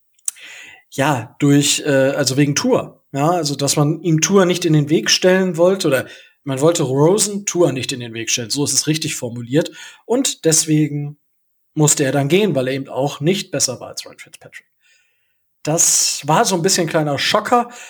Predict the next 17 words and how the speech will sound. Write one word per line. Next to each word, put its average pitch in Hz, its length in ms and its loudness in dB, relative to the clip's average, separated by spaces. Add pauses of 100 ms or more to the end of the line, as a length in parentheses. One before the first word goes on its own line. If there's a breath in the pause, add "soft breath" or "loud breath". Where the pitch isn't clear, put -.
(380 loud breath)
und 175 240 0
schade 190 300 2
eigentlich, 226 300 0
ich - 80 -8
hätte 175 160 0
mir 170 100 2
schon 196 200 0
noch 208 140 -2
gewünscht, 190 380 -2
dass 175 120 -2
sie 180 60 -6
jetzt - 120 -14 (120)
irgendeinen 254 360 -2
Draftpick 220 440 -6
für 240 140 -4
kriegen, 233 480 -10
weil, 175 580 2